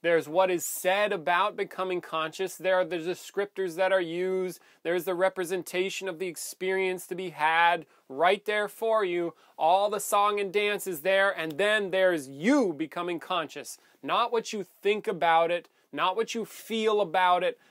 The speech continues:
not what you make up about it, not your perspective about it, but it. You see how much that's, like, not your shit? Not what you do, it's what's true.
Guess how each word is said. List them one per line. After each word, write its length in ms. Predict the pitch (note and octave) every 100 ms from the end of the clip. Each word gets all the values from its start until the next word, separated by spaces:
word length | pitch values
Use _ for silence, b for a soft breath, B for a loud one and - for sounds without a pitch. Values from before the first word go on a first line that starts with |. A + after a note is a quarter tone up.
| b
not 320 | D3 F#3+ G#3+
what 240 | A#3 A3+ F#3
you 220 | A3+ B3
make 340 | A#3 G#3+ G3+
up 200 | F#3+ F#3
about 400 | E3+ E3 D#3+ E3
it, 140 | F3 F3 b -
not 340 | D3 A3 G#3+
your 280 | G3+ A3+ A#3+
perspective 1000 | - A#3 G#3+ - - B3+ A#3+ - G#3+ F3
about 440 | F3 E3 D#3+ E3
it, 220 | F3 E3+ - _ _ -
but 340 | B2 F3+ E3+
it. 380 | F3+ C3 - - _ _ _ _ _ _ _ _ _ _ _ _ _ _ _ _ -
You 100 | D3+
see 180 | E3+ G#3
how 160 | G3+
much 260 | G3+ G3+ -
that's, 220 | F3 -
like, 180 | E3 C3+
not 380 | D3+ E3+ F#3 F#3
your 200 | F3 F3+
shit? 400 | - F#3 - - _ _ _ _ _
Not 340 | C3+ D3 F3+ E3+
what 140 | F3
you 180 | E3 F3
do, 440 | C#3+ E3+ F3+ F#3+ - -
it's 280 | D#3 - -
what's 320 | C#3+ C#3 -
true. 320 | - G3+